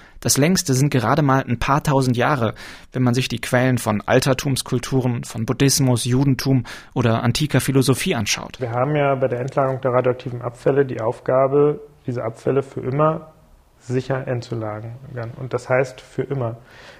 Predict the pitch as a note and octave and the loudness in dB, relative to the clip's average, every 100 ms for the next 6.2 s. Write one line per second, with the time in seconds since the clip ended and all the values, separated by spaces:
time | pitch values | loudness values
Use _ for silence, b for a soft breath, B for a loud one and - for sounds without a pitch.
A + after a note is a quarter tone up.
0 | - C3+ B2+ B2 B2+ C3 F3 D#3 C3+ A#2+ | -4 0 0 0 2 2 2 -2 -8 -8
1 | B2 C3+ G#3+ - - G3 F#3 E3 D3+ C#3+ | -4 2 2 2 0 2 4 2 0 -4
2 | - B3 A3 A2 - - - - - B2+ | -6 -6 -4 -6 -10 -20 -20 -4 -2 -2
3 | C3+ B2+ B2 A#2 D3 C3 D3 G3+ D3 - | -2 -2 -4 -4 -6 2 4 4 0 0
4 | A#2 G#2 B2 C3 F3 E3+ D3 C3 - C3+ | -4 -2 0 4 4 4 -6 -4 0 4
5 | G3 C#3+ A2 D3 D3+ D#3+ - C3 A2 G#2 | 4 2 -4 -4 -4 -4 0 2 0 -4
6 | B2 A#2 | -8 -8